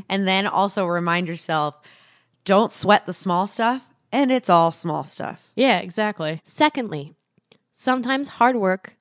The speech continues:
Speaker 2: and goal achieving activities are not the only ingredients.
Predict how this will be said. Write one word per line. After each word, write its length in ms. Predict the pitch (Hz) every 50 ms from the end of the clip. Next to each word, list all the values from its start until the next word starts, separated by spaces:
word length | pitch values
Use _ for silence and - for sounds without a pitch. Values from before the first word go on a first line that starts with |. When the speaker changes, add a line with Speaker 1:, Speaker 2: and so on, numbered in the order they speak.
| _ _ _ _ _ _ -
Speaker 2:
and 180 | 220 240 226
goal 180 | - 202 180 165
achieving 580 | 170 - - - 175 160 - 165 170 180 190 185 _ _ _ _ _ -
activities 640 | - 165 - - 175 156 156 156 147 160 165 165 - - _ _ _ _ _ -
are 100 | 262 269
not 260 | 269 294 285 - _
the 120 | 262 254 254
only 320 | - 254 269 262 247 208 -
ingredients. 800 | 160 156 151 147 143 - - - - - - - - - -